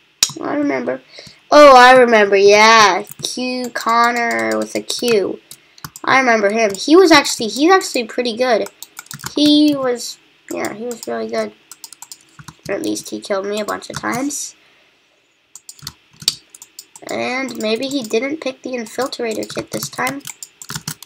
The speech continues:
Hopefully. Whoa. Sounded like there was already some fighting going down, and I was like,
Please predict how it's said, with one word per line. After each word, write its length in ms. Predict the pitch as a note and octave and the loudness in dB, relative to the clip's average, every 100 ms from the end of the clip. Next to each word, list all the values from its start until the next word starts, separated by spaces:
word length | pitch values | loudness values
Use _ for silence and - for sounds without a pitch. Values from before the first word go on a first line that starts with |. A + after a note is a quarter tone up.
| - | -10
Hopefully. 500 | C#4+ C#4+ A#3+ G#3+ G#3+ - - - _ _ - - - - - - - _ - | -10 -6 -4 -4 -6 -12 -20 -20 _ _ -20 -20 -20 -20 -20 -20 -20 _ -10
Whoa. 300 | D#4+ C4+ - - _ - _ | -6 -4 -6 -12 _ -20 _
Sounded 260 | - D4+ D4+ | -6 -4 -4
like 100 | - | -4
there 100 | C4 | -4
was 120 | B3+ | -2
already 200 | C4+ C4+ | -2 -2
some 180 | A3+ G#3 | -6 -12
fighting 460 | - B3+ F4+ D4+ | -2 4 6 6
going 220 | G#3 F#3 | 4 -2
down, 200 | F#3+ F3 | -2 -4
and 160 | - - | -4 -4
I 60 | - | -4
was 140 | - | -4
like, 140 | - | -10